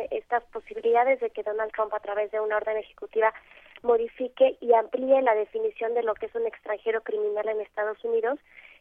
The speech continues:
que eventualmente es lo que genera enormes problemas de, de, en, en los, en los procesos de deportación, eh, y sobre todo el caso que quiero comentar hoy a, a raíz del tema de Guadalupe García,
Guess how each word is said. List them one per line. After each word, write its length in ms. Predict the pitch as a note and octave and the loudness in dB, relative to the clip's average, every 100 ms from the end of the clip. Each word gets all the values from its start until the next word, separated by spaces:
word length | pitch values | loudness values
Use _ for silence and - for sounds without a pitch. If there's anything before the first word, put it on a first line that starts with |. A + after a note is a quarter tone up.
| - | 2
que 80 | A#3+ | 4
eventualmente 720 | A#3 A#3 B3 C4 A#3+ A#3+ B3 | 4 6 4 6 4 4 2
es 100 | A#3+ | 2
lo 140 | A#3+ | -4
que 140 | - G#3 | -6 -10
genera 500 | - A3+ A3+ A3+ A3 _ _ _ _ | -4 0 2 2 0 _ _ _ _
enormes 500 | - A#3+ B3 B3 B3+ - | -8 4 4 6 0 0
problemas 480 | A#3 A#3 A3+ A3+ A3 - A3 | 0 2 0 -2 -4 -10 -4
de, 400 | A3+ G#3+ G#3+ - | -2 -2 -6 -6
de, 360 | A3 G#3+ A3 A3 _ _ _ _ | -4 -4 -6 -10 _ _ _ _
en, 240 | B3+ B3 | 2 2
en 160 | - B3 | 2 2
los, 140 | A#3 A#3 | 2 0
en 140 | - B3 | -6 -6
los 100 | A3+ | -4
procesos 400 | A#3+ A#3 B3 A#3+ | -4 -2 -2 0
de 60 | |
deportación, 840 | A#3 A3 G#3+ A3 G3+ - C4 C4 - - | -2 -2 -6 -6 -8 2 2 2 -4 -4
eh, 320 | A3+ A3 - | -2 -2 -4
y 100 | C4 | -8
sobre 260 | - B3 B3 | -2 0 2
todo 380 | - C4+ D#4 - | 2 6 6 4
el 180 | A#3+ A#3 | -4 -4
caso 340 | A#3+ A#3 C#4 - _ _ | -6 -2 -2 -2 _ _
que 80 | - | -6
quiero 280 | - A#3+ | -2 -2
comentar 440 | A#3 A3 A3 A3 A#3 | -4 -8 -8 0 2
hoy 140 | A#3 | 4
a, 120 | A3+ - | 2 0
a 100 | - | -2
raíz 280 | A3 A3 A3+ | 0 0 0
del 200 | A#3+ A#3 | -2 -6
tema 240 | - A3 A3 | -4 -4 -2
de 80 | A3 | 0
Guadalupe 460 | G#3+ G#3+ G#3+ A#3+ | 0 0 -2 -4
García, 420 | A3+ A3+ - A#3 | -6 -6 -2 -2